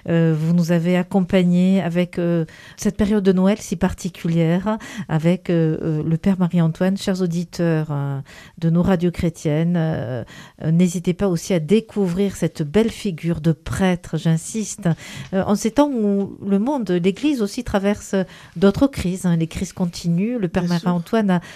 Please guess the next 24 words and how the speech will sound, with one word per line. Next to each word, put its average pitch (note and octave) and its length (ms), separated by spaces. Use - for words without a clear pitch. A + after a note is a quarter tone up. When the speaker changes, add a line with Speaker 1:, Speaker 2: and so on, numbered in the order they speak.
Speaker 1:
a F#3 100
traversé G3+ 500
ces F#3 180
crises, - 160
mais, G#3 480
euh, E3 360
il, F3+ 280
il F3 100
avait F#3+ 480
cette F3+ 260
obéissance F3+ 560
et F3+ 60
cet G3+ 260
amour F3 460
aussi, G3+ 480
euh, D#3+ 140
envers E3 320
tous - 160
ses D#3+ 220
frères - 260
prêtres - 480
Speaker 2:
Mhm. C3+ 80
Speaker 1:
et D#3+ 200
évêques. D#3 460